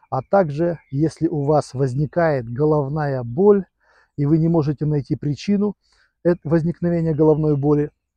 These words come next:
есть несколько очень хороших, классных упражнений.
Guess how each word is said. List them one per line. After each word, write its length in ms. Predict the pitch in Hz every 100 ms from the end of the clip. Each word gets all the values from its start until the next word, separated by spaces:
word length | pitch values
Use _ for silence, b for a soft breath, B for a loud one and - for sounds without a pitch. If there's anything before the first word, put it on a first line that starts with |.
| _ _ _ _ _ _ _ _ _ _
есть 480 | 165 160 214 - - _ _ _ _ -
несколько 520 | 147 170 170 147 151
очень 320 | - 202 - 175
хороших, 560 | 139 143 156 156 - _ _ _ _
классных 600 | 139 139 170 - 151 - _
упражнений. 640 | 156 156 143 131 110 107